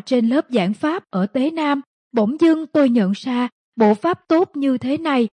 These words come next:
cần phải để cho nhiều người hơn nữa biết đến. Tâm hồng pháp của tôi trở nên mạnh mẽ. Tôi nghĩ sau khi ra về, mình phải lập tức kiến lập điểm luyện công. Sau khi trở về,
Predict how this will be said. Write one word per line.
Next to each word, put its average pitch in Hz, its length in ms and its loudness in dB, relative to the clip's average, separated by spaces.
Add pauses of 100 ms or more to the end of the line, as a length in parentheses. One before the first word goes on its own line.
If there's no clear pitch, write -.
(180)
cần 285 180 2
phải 233 200 0
để 220 240 2
cho 277 200 0
nhiều 240 280 4
người 208 280 6
hơn 214 320 2
nữa 190 240 4
biết 285 280 0
đến. 254 240 2 (440)
Tâm 330 200 2
hồng 254 240 2
pháp 320 340 -6
của 202 140 0
tôi 311 320 2
trở 196 260 0
nên 254 280 0
mạnh 185 280 0
mẽ. 196 260 -2 (680)
Tôi 262 160 4
nghĩ 233 360 2
sau 302 300 -2
khi 311 180 0
ra 285 260 -2
về, 233 320 2 (280)
mình 262 220 2
phải 208 280 0
lập 285 300 0
tức 349 180 2 (100)
kiến 311 280 0
lập 254 220 0
điểm 196 240 2
luyện 220 260 0
công. 277 300 0 (580)
Sau 240 240 0
khi 226 200 0
trở 196 260 -2
về, 233 320 2